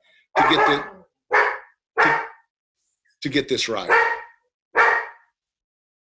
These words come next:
But we had to do it in a very, very careful manner. I mean, let's,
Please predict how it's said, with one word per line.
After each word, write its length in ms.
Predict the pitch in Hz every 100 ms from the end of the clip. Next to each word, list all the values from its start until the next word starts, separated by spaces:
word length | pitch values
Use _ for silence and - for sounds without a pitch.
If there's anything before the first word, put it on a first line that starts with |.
| _ _ _ -
But 140 | 143 151
we 100 | 127
had 160 | 156
to 60 | 240
do 220 | 160 226
it 60 | 262
in 80 | 156
a 40 |
very, 540 | 120 151 208 208 202 156
very 300 | 139 180 185
careful 400 | 175 - 180 165
manner. 460 | 139 139 190 - 98
I 40 |
mean, 200 | 120 127
let's, 420 | 127 147 160 -